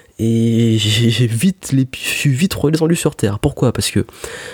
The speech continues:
bah, dans, derrière tout ça, bon, j'ai essayé de consommer un peu leur contenu gratuit, voir un peu ce qu'ils faisaient. Je me suis dit, bon, moi aussi, je vais créer mon produit. J'avais déjà mon blog et tout. Moi, allez, je crée mon produit, je lance le truc.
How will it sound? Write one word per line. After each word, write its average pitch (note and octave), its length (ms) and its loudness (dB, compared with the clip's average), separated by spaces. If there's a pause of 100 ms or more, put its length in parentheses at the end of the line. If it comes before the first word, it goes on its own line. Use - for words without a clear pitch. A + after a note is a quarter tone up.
(160)
bah, A2+ 160 -2
dans, C3 200 0
derrière F3 280 0
tout - 140 -4
ça, A3 240 0
bon, D3 240 2
j'ai A#2 100 0
essayé B2 200 0
de E3 60 -6
consommer C3+ 380 -2
un B2 60 0
peu A#2 140 -2
leur G#2+ 160 -2
contenu G2+ 360 -2
gratuit, F3 720 0
voir A2 180 0
un F2+ 60 0
peu - 140 -6
ce - 100 -4
qu'ils - 180 -8
faisaient. C#3+ 320 2
Je - 120 -4
me G#2 40 2
suis - 160 -6
dit, C3+ 140 0
bon, G#2+ 180 0 (720)
moi D3 200 2
aussi, D3+ 320 0
je C#3+ 40 2
vais A2 80 2
créer C3+ 180 -2
mon A#2+ 120 -2
produit. B2+ 520 0
J'avais G2+ 180 0
déjà G#2+ 180 2
mon F#2+ 160 -2
blog C3+ 420 0
et G#2 60 -4
tout. C#3 280 -2 (540)
Moi, B2+ 180 2
allez, B2 120 2
je - 80 -2
crée E3 100 0
mon E3 120 2
produit, C3+ 360 0
je C3 120 0
lance D3 220 0
le C3 80 2
truc. - 340 -2